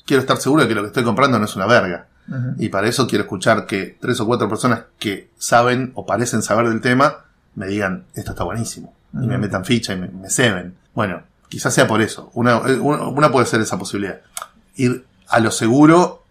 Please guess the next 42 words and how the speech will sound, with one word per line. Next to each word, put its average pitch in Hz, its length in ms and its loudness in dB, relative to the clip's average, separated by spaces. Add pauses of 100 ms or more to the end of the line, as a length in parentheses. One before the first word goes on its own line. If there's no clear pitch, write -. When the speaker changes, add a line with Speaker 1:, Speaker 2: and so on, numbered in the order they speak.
Speaker 1:
para 107 260 4
no 123 260 2
clavarse 123 440 4
comprando 107 500 -2
porquerías. 95 680 -8 (100)
Eh, 101 760 -4 (200)
que - 100 -10
también 117 220 -2
se 120 80 -8
podría 101 220 -4
hacer, 104 240 2
no 90 100 -10
sé, 104 180 -4
mirando 101 540 -2
qué, 101 240 -4
quién 113 220 -6
ganó 107 380 -2
los 98 180 -6
premios 107 480 -2
en 101 120 -8
Francia, 123 380 0
quién 101 140 -6
ganó 101 140 -4
los 104 100 -4
premios 107 300 -4
en 101 520 -8
España, 123 400 2
quién 107 140 -6
ganó 107 140 -2
los 110 100 -4
premios 110 320 -4
en 107 60 -4
Estados 110 260 -6
Unidos. 127 480 -4
Cruzás 135 560 4
y 107 40 -6
decís, 107 200 -8
"Ah, 110 180 0
este, 110 220 -6
este 104 180 -8
y 123 80 0
este". - 220 -4